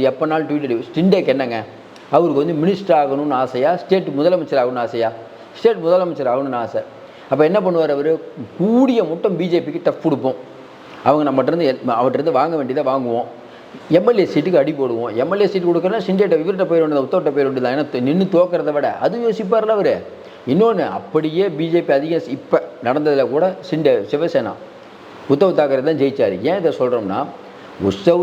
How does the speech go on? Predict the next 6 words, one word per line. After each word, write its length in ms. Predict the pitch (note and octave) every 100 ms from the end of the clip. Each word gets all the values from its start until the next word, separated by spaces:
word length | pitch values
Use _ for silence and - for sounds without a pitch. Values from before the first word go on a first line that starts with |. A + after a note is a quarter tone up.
| F3
தாக்கரேக்கு 680 | E3+ D#3 D#3+ D#3 D3+ D3+ F#3+ D3+
வில்லம்பு 360 | F#3 G#3 D#3+ D3
சின்னம் 280 | C#3+ E3 D#3 C3
இல்ல, 120 | C#3+ A2+ - - - - - -
அவர் 200 | C#3 A#3 G3
ஜெயிக்கிறாரு. 440 | B3 G3+ D#3 G#2+